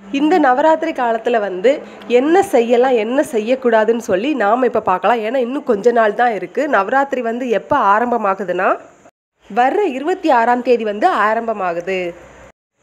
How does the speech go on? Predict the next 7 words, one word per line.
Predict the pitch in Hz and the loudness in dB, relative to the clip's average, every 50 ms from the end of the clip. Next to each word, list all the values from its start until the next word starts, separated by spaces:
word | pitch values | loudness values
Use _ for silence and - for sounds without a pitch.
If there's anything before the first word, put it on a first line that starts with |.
| _ _ - | _ _ -6
இந்த | 269 262 285 320 359 | -4 0 2 2 2
நவராத்திரி | 311 269 240 240 277 294 302 302 339 359 | 2 2 2 2 2 0 0 0 0 -2
காலத்துல | 339 294 254 240 233 240 247 247 269 269 262 | 0 0 0 0 0 0 0 0 -2 -2 -2
வந்து | 233 208 190 185 175 202 233 254 240 247 - - - _ _ _ _ _ _ - - | -4 -6 -8 -6 -2 2 2 2 2 0 -6 -16 -18 _ _ _ _ _ _ -14 -6
மந்திரங்கள் | - 240 247 254 262 320 339 349 339 339 359 | -4 -2 -2 0 0 0 0 2 2 2 0
சொல்வதும் | 349 349 285 254 240 220 208 202 214 226 240 - - | 2 2 0 2 2 0 0 0 -2 -4 -4 -6 -4
பூஜைகள் | 269 302 311 254 339 330 320 320 311 | -2 -2 0 2 2 2 4 2 2